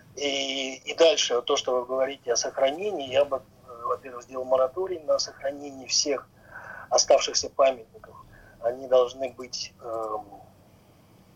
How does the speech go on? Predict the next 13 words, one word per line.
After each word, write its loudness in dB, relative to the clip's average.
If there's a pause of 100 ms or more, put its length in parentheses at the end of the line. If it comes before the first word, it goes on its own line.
инвентаризованы, 0 (640)
и -14
там 6
уже 4
решать, 2
к-, -12
какое -6
там, -4
э, -6
сохраняем, 2
что -6
не -12
сохраняем, 0